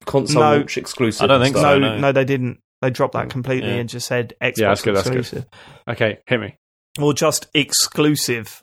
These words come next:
Speaker 2: wasn't it? That, that's all it was, wasn't it?
Speaker 3: Yeah, I don't
Speaker 2: Anyway,
Speaker 3: think they specified, yeah.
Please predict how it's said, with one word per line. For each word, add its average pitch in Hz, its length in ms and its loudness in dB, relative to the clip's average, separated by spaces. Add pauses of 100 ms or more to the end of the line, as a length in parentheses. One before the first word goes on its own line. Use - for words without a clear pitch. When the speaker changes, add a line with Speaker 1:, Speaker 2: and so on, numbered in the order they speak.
(160)
Speaker 2:
wasn't 147 240 0
it? 156 140 0
That, 151 240 2
that's 151 220 2
all 147 180 2
it 127 80 0
was, 147 320 0
wasn't 120 240 -6
it? - 60 2
Speaker 3:
Yeah, 113 380 4
I - 40 -4
don't - 20 4
Speaker 2:
Anyway, 143 160 6
Speaker 3:
think 117 80 2
they 104 80 -6
specified, 110 680 -2
yeah. 110 200 -4